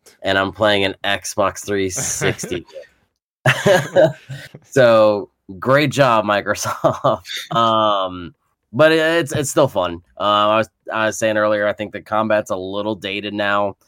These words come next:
with a lot of stuff, but I actually really enjoyed that game when it came out. Um, I, I, I really liked that combat then and the story and all that, 'cause I actually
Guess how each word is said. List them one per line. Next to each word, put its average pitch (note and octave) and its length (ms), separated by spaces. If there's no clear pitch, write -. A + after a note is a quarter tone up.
with F#2 80
a F#2+ 40
lot G2 180
of F#2 60
stuff, F#2 360
but F#2 80
I F#2+ 120
actually G#2 280
really A2 460
enjoyed G#2+ 260
that G2+ 120
game G2+ 200
when F#2+ 100
it - 80
came F#2 220
out. F2 280
Um, E2+ 680
I, F#2 140
I, F#2 220
I - 20
really F#2 280
liked F2+ 220
that - 160
combat F#2+ 560
then G#2 540
and F2+ 280
the E2+ 60
story F#2 480
and F2 80
all F2 120
that, F2 240
'cause - 100
I F2 100
actually E2 360